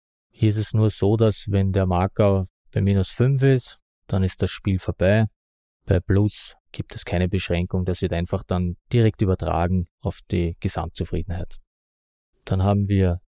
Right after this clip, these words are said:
die Arbeitsmarktleiste. Auch die geht von minus fünf bis plus fünf.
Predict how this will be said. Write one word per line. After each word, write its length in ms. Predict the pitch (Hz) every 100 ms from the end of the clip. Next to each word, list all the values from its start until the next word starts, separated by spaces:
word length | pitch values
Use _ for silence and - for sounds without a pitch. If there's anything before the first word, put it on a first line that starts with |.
| -
die 100 | -
Arbeitsmarktleiste. 1080 | 85 95 113 123 120 - 127 131 - 208 247 _ _ _ _
Auch 200 | - 90
die 180 | - 123
geht 220 | - 135 -
von 380 | - 107 107
minus 280 | 101 123 139
fünf 460 | - 175 190 - - _
bis 320 | - - - - _
plus 260 | - 139 -
fünf. 340 | 202 226 247